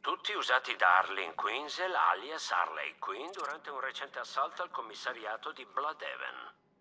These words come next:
Pare che Crane abbia mandato Harley a liberare Poison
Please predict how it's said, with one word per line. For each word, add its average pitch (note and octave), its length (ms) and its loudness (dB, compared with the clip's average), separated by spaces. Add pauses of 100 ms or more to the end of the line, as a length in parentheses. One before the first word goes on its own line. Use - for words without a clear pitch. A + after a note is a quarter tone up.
(420)
Pare G3 300 4
che F3 160 -6
Crane D3 520 0
abbia D3+ 280 2
mandato C#3+ 440 0
Harley C3+ 440 0
a B2+ 60 -6
liberare B2+ 520 -6
Poison B2+ 560 -4